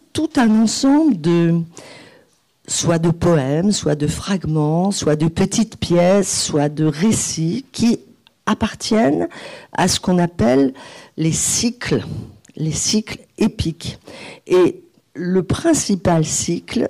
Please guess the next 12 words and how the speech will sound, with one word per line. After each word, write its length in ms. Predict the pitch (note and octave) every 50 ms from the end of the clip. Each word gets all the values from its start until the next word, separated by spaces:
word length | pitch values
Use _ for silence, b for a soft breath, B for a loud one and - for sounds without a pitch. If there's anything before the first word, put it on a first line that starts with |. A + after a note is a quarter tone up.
| - -
c'est 280 | - - - - G3
le 120 | F#3+ F3 F3
cycle 480 | - - - - A3 A#3 - - - - -
troyen, 640 | - - - F3 G#3 F#3+ F3 F3 E3+ E3+ F3 F#3 F#3 - _ _ -
qui 140 | - E3+
comporte 580 | - - F3 F3 E3+ - F#3 F3+ - - - - - _ _ F3+
huit, 580 | G3+ G#3+ B3+ D#4 - - _ - - - - b b b b b b b b b b _ _ _ _
qui 100 | - -
comportait 840 | - - - - - - - E3 - - - - E3+ D3 D3 G3 - - _ b b b b b _ -
huit 400 | F#3+ G3+ A#3 C4 - - - - _ _ _
œuvres, 440 | D#3+ D#3 D#3+ E3+ G3 G#3+ B3+ - - B B B B B B B B B _
qui 380 | - - A3 A3+ B3+ C#4 -